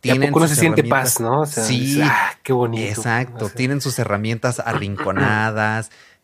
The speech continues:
Speaker 2: pero hay otras cajuelas que las abres y un, un palo ahí de madera que quién sabe de qué, qué carajos es, una
Speaker 1: <laughs>
Speaker 2: basura, un bidón para de esos de
Speaker 1: Ropa.
Speaker 2: que aplican la de, "Ay, pues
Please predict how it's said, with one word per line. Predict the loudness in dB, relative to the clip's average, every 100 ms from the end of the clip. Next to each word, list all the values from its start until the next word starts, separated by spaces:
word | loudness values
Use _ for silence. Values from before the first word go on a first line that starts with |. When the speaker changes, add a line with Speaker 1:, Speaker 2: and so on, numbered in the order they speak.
| _
Speaker 2:
pero | -2 0 0 -2 -4
hay | 0 0
otras | 0 -4
cajuelas | -8 -4 0 0 -2
que | -4
las | -4 -4
abres | -4 -4 -4 -6
y | -8 -10 -20 _
un, | -6 -4 -4 _ _
un | -6 -4
palo | -2 0 2 2 2
ahí | 2 0
de | -2
madera | -2 -4 -4 -2 -2
que | -4 -14
quién | -12 -8
sabe | -4 -4
de | -4 -12
qué, | -12 -12 -14
qué | -12
carajos | -8 -6 -6 -8 -6
es, | -2 0 0 0 -4 0
una | 0 2 0
Speaker 1:
<laughs> |
Speaker 2:
basura, | 0 -4 -4 -2 0 2 2 0 -2 -6 -10
un | -6 -2
bidón | -2 2 2 2 2
para | 0 -2
de | 0
esos | 0 0
de | 0
Speaker 1:
Ropa. | 0
Speaker 2:
que | 0
aplican | -2 -4 0 0
la |
de, | 0 0
"Ay, | -2 -2 -4 -8
pues | -10 -8